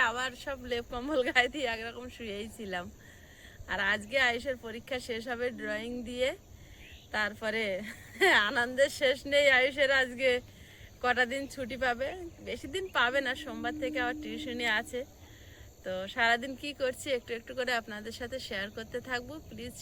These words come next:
সবাই সাথে থাকুন। আশা করছি পর্বটা ভালো লাগবে। আর নতুন বন্ধু হলে কিন্তু অবশ্যই চ্যানেলটি সাবস্ক্রাইব করে প্লিজ সবাই all notification on করে দেবেন, যাতে হাজার চ্যানেলের ভিড়ে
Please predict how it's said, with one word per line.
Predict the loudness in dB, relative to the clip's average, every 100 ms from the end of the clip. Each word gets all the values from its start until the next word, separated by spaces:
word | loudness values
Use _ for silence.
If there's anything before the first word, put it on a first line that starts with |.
| -10
সবাই | -8 -8 -8
সাথে | -10 -8 -8
থাকুন। | -8 -8 -14 -16 -18 -18 -20 -10 -6
আশা | -4 -4 -4
করছি | -4 -6 -4
পর্বটা | -2 -2 -4 -6 -4
ভালো | -4 -4 -4
লাগবে। | -6 -10 -14 -14 -12 -8
আর | -6 -6
নতুন | -6 -8 -4
বন্ধু | -2 -2 -4
হলে | -2 -2 -4
কিন্তু | -8 -8 -10 -12 -16 -18 -10 -6
অবশ্যই | -2 -2 0 -4 -2
চ্যানেলটি | -2 -2 -6 -8 -8 -4
সাবস্ক্রাইব | -6 -6 -4 -4 -4
করে | -6 -8 -8
প্লিজ | -8 -6 -6 -8 -6
সবাই | -4 -4 -4
all | -6 -8
notification | -10 -10 -10 -8 -8 -8 -8
on | -10
করে | -8 -8 -8
দেবেন, | -10 -12 -14 -16 -16 -16 -16 -16 0
যাতে | 2 2 2 0
হাজার | 0 -2 -2
চ্যানেলের | -2 0 0 0
ভিড়ে | 0 -2